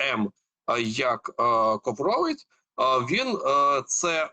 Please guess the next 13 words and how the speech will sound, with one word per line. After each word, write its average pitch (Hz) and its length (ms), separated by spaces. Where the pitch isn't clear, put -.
о, 135 460
загальноокеанського 139 1600
типу 175 580
мінний 165 320
тральщик, 175 680
але 143 380
з 123 140
загальною 135 840
водозміщенням 160 1080
до 143 320
однієї 127 840
тисячі 117 540
тонн. 110 360